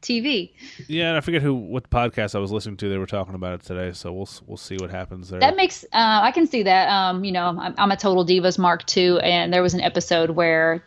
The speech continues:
Speaker 1: Rusev, Rusev is, like, ready for baby Rusevs, um, but Lana was the one, like, holding off because she's just waiting for her break in her career. Which sadly, like, I love Lana. Like, I, I
Speaker 2: Yeah,
Speaker 1: think Lana
Speaker 2: come
Speaker 1: is,
Speaker 2: on.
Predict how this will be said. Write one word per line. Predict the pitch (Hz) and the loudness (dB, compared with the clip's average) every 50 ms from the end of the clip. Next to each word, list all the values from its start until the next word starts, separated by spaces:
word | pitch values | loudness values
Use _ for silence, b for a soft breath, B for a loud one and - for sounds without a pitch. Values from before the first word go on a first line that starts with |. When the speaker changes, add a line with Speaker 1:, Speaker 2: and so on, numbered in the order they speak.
| _ - | _ 0
Speaker 1:
Rusev, | 185 185 196 196 190 - 185 160 160 | 4 4 6 6 4 4 2 2 6
Rusev | 196 220 220 - 233 202 | 6 4 6 6 4 4
is, | 202 190 170 | 2 2 4
like, | 185 175 170 | 2 2 2
ready | 170 165 180 190 190 180 185 185 | 0 0 2 4 4 4 2 -2
for | 180 - - 190 175 165 165 165 170 165 165 165 165 _ - 180 196 | -4 -4 -6 -4 -2 -2 0 0 0 -2 -2 -4 -6 _ -16 -10 -2
baby | 170 196 190 180 180 | 0 2 2 2 2
Rusevs, | 175 170 165 170 - - 180 160 156 160 165 165 - B B B B B B - | 0 -2 -4 -6 -6 -2 0 0 0 0 -2 -6 -10 B B B B B B 0
um, | 196 190 175 170 165 - - - | 2 4 4 4 2 0 -2 -2
but | - 202 196 170 | 0 2 2 4
Lana | 190 185 185 185 175 175 | 4 4 4 4 2 0
was | 160 175 165 | -2 -4 -4
the | - 180 170 | -2 -4 -2
one, | 165 170 165 160 165 | -2 -2 -2 -2 -2
like, | 160 165 165 | -4 -4 -2
holding | - 175 170 165 170 | -2 -2 0 2 4
off | 165 160 165 160 - | 4 4 4 2 0
because | - 175 170 - | -2 -2 -2 0
she's | - 180 156 | -2 -2 0
just | - 180 - - | 0 -2 -2 2
waiting | - 175 165 165 175 160 | 4 4 6 6 4 2
for | - 165 | 0 2
her | 170 185 175 | 2 2 2
break | 156 151 190 180 175 - - - - - | 2 4 4 4 4 2 0 -6 -12 -6
in | - 180 165 | -4 -2 -2
her | 175 170 | -2 -4
career. | - - 180 170 170 170 165 | -2 -2 -2 0 2 2 2
Which | 165 175 180 175 - - - - - | 2 2 2 0 -2 -6 -8 -10 -4
sadly, | - - 277 277 277 262 190 196 190 185 180 180 | 2 4 6 6 6 4 2 2 0 0 2 2
like, | 175 175 156 - | 2 2 2 2
I | 220 | 0
love | 262 247 208 190 165 | 2 2 2 0 0
Lana. | 175 175 170 170 165 165 165 | 0 0 0 0 0 -2 -4
Like, | 170 175 175 170 | -4 -6 -6 -4
I, | - - 208 202 | -2 0 0 2
I | 135 - 226 | 2 2 2
Speaker 2:
Yeah, | 226 | 2
Speaker 1:
think | - 277 - - | 2 0 -2 0
Lana | 196 214 226 240 | 2 2 4 4
Speaker 2:
come | 226 - | 4 2
Speaker 1:
is, | 202 165 | -2 -6
Speaker 2:
on. | - 101 104 | -10 -12 -14